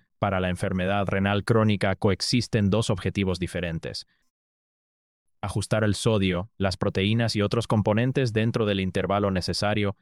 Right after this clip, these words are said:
para reducir la carga sobre los riñones y las alteraciones metabólicas.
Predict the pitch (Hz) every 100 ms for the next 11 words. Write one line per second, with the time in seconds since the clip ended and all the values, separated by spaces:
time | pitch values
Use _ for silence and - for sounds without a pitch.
0 | _ - 95 95 95 92 - 113 98 87
1 | 107 113 104 98 - 104 98 95 98 101
2 | 135 135 - 107 95 90 87 87 80 98
3 | 90 87 87 85 82 90 85 - - -